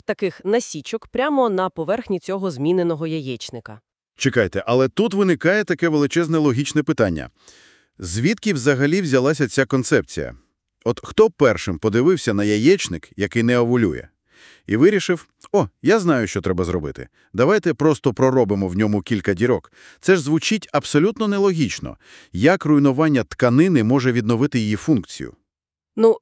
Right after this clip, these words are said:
Speaker 1: щоб знайти відповідь на це питання, нам доведеться здійснити подорож у часі десь у тридцяті роки минулого століття.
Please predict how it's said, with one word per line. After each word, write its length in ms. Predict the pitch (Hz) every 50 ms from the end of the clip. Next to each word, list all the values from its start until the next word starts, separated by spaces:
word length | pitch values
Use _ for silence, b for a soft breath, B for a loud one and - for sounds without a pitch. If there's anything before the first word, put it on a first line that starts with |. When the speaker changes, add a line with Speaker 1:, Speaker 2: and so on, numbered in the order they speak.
| _ _
Speaker 1:
щоб 240 | - - 220 185 170
знайти 340 | 170 214 220 214 - 226
відповідь 500 | 196 220 214 - - 190 180 160 170 -
на 100 | 175 165
це 140 | - - 175
питання, 580 | 143 - 165 - 226 233 277 294 285 269 247 240
нам 360 | 233 170 170 175 185 202 196
доведеться 460 | 160 175 165 175 160 185 170 - 170
здійснити 520 | 156 143 175 165 - - 202 208 - 190 165
подорож 520 | - - 202 214 175 185 180 175 151 165
у 60 | 165
часі 400 | - - 190 202 226 - - 196
десь 300 | 160 180 180 170 - - -
у 200 | 185 180 180 175
тридцяті 540 | - - 170 160 - - 202 208 208 - 190
роки 280 | 170 160 - - 185
минулого 480 | 180 170 165 165 165 165 170 156 135 170
століття. 640 | - - - 175 165 147 135 - _ - 131 120